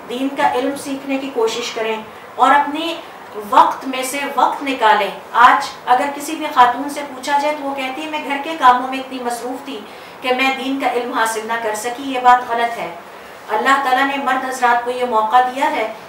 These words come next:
کہ وہ ہفتے میں ایک دفعہ خطبہ جمعہ سنتے ہیں، جس سے دین کا علم ان کے ذہن میں تازہ رہتا ہے۔ خواتین کو بھی چاہیے کہ وہ ہفتے میں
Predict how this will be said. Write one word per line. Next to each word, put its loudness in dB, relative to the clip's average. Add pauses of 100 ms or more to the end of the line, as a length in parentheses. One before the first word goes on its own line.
کہ -6
وہ 0
ہفتے -4
میں -4
ایک 0
دفعہ 6
خطبہ -2 (120)
جمعہ -2
سنتے -4
ہیں، -4 (280)
جس -4
سے -4
دین -6
کا 6
علم -2
ان 0
کے -4
ذہن -4
میں -6
تازہ 2
رہتا 0
ہے۔ -2 (340)
خواتین 0
کو -4
بھی -6
چاہیے -2
کہ -4
وہ -4
ہفتے -4
میں -4